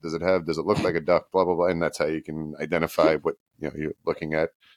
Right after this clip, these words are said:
a duck because you have this, you know. But, um,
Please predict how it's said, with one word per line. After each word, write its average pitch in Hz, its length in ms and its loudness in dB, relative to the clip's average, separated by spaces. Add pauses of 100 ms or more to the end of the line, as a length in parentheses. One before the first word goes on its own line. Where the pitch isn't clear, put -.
(120)
a 131 40 0
duck 139 380 4
because 82 280 -4
you 76 80 -6
have 76 220 -2
this, - 440 -6 (140)
you 69 60 -14
know. 65 60 -20 (480)
But, 101 240 6
um, 90 440 4